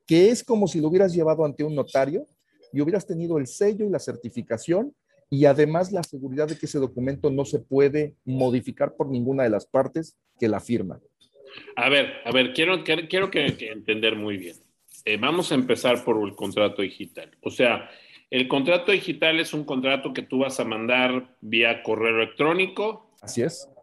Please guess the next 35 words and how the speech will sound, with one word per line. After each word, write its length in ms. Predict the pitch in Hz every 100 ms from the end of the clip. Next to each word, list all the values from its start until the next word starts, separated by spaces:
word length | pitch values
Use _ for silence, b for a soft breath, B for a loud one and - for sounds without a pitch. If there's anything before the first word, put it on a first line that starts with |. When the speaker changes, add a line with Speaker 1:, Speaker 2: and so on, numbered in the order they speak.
| -
Speaker 2:
A, 300 | 107 107 104
vamos 280 | 110 131 135
Speaker 1:
Así 60 |
Speaker 2:
a 40 | 110
Speaker 1:
es. 80 | -
Speaker 2:
pensar 360 | 113 113 131 131
a 100 | 127
tu 160 | 127
comprador 840 | - 117 107 120 117 131 135 127 -
y 120 | 110
a 120 | 104 104
tu 100 | 110
vendedor. 760 | 113 117 139 190 226 - - _ - - _ _ _ _ b
Speaker 1:
Así 220 | 110 - 120
Speaker 2:
en 100 | 127
Speaker 1:
es. 60 |
Speaker 2:
donde 400 | 131 127 127 123
se 160 | - 135
va 160 | 143
a 40 | 156
hacer 360 | - 143 139 131
por 160 | 123
medio 280 | 135 139 139
de 100 | 120
una 320 | 120 127 131
firma, 420 | - 143 143 131
supongo, 480 | - 117 - 131 127
un 120 | 127 123
programa 500 | 127 120 123 120 -
tipo 300 | 117 123 117
DocuSign 760 | 110 - 113 - 117 127 131
o 40 | 107
alguna 340 | 107 113 110
cosa 220 | 117 113
así. 400 | - 170 214 -